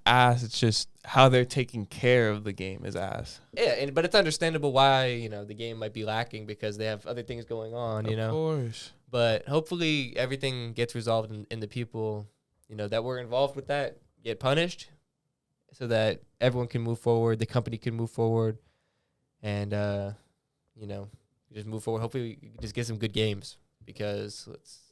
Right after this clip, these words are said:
Speaker 2: we, I think we need some good games, and Activision normally is making good games.
Speaker 1: Oh, they need to fix the game that they already have.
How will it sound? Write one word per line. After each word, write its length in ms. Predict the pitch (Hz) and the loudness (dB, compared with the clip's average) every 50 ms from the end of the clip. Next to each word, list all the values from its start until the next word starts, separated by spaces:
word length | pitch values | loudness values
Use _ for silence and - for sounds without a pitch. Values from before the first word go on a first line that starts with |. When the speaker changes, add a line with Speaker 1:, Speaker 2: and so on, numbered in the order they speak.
| _ _ _ - - | _ _ _ -18 -10
Speaker 2:
we, 120 | 120 131 | -8 -4
I 40 | - | -2
think 120 | 156 180 170 | -2 -2 -2
we 80 | 170 | -2
need 100 | 151 147 | -4 -4
some 120 | - 135 120 | -6 -6 -6
good 100 | 135 113 | -4 -2
games, 440 | 127 127 127 107 104 113 - - _ _ _ | 0 0 0 -2 -4 -8 -14 -20 _ _ _
and 300 | - 107 107 107 107 104 - _ _ _ _ _ _ _ _ _ - | -6 -6 -6 -6 -8 -12 -16 _ _ _ _ _ _ _ _ _ 0
Activision 440 | 110 123 127 - 131 131 131 123 123 | 0 0 0 0 -4 -6 -6 -6 -6
normally 300 | 123 127 131 127 131 127 | -6 -4 -2 0 0 0
is 160 | 120 - - | 0 -2 -4
making 280 | 120 123 127 123 - 120 | 0 0 0 0 -2 -4
good 160 | 113 123 113 | -4 -4 -2
games. 380 | 120 123 117 101 - - - - _ - - _ _ _ _ _ _ _ | -2 -2 -2 -2 -6 -10 -18 -20 _ -20 -20 _ _ _ _ _ _ _
Speaker 1:
Oh, 160 | 123 127 143 - - | -4 -4 -4 -4 -6
they 120 | - 107 107 | -6 -6 -4
need 200 | 110 107 104 101 | -4 -4 -4 -6
to 60 | - | -6
fix 220 | - 110 - - | -8 -8 -8 -8
the 80 | - 104 | -10 -6
game 300 | 104 107 110 113 117 117 | -4 -2 -2 -2 -2 -2
that 160 | 110 101 - | -4 -4 -4
they 120 | - 98 98 | -4 -4 -2
already 240 | 101 104 104 110 | -2 -2 -2 -2
have. 360 | 117 120 135 139 123 113 113 | -2 -2 -2 -2 -2 -4 -6